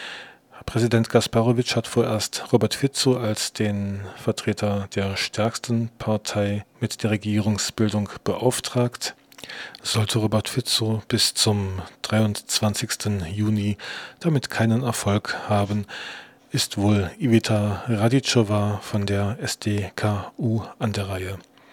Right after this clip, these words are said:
Vorerst freuen sich jedoch ein Großteil der Slowaken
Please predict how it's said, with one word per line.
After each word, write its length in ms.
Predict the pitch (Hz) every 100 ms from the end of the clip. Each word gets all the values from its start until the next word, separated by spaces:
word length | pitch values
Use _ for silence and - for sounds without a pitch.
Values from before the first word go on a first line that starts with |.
| - - _ _ _ _ _ _ _ - -
Vorerst 480 | - - 214 165 -
freuen 400 | - 123 117 113
sich 400 | - 101 - - - -
jedoch 640 | 113 107 104 - - - -
ein 160 | 113 110
Großteil 440 | 117 139 - 113
der 300 | 113 104 98
Slowaken 680 | - 113 98 95 95 104